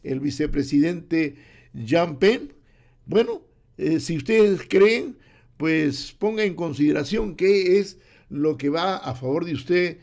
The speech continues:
y de su familia y el futuro, el futuro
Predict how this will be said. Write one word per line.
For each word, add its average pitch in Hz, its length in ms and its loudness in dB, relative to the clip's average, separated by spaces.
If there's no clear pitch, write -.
y 254 320 -4
de 165 260 -2
su 175 240 -6
familia 165 640 -2
y 156 160 -2
el 165 160 0
futuro, 175 800 -6
el 143 180 -4
futuro 175 640 -6